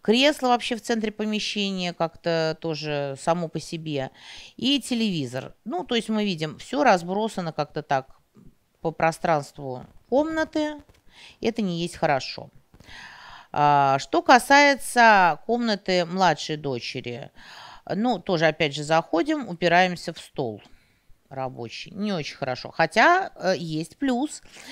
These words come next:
Вы спальное место все-таки, э, спрятали вот за стеночкой, да. Что касается спальни.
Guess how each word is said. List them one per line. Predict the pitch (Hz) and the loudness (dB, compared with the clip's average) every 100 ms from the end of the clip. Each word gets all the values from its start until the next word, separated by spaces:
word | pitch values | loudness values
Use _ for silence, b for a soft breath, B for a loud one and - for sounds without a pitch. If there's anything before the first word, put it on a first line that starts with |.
| 262 B | -16 B
Вы | - 156 220 156 | -8 0 2 2
спальное | 104 - 202 180 160 165 202 | -2 2 8 8 8 2 -2
место | 233 254 269 - 202 202 | -2 -2 -4 0 0 0
все-таки, | - 165 151 190 - 240 | -4 -6 -4 -6 -4 0
э, | 247 240 - 160 160 | 0 0 -2 0 0
спрятали | 160 - 160 160 196 | -2 0 0 0 -2
вот | 180 180 | -4 -2
за | 180 180 | -2 -2
стеночкой, | - 143 113 113 - - | -4 -6 -6 -10 -14 -16
да. | 58 87 95 - - _ _ _ B B B B B B B | -10 -10 -10 -14 -20 _ _ _ B B B B B B B
Что | - - 339 | -4 2 6
касается | 330 269 - 254 277 269 - - 247 240 220 - - | 8 6 6 6 6 4 -2 4 8 8 6 0 -10
спальни. | - - 196 170 135 123 113 | -18 0 6 6 6 0 -10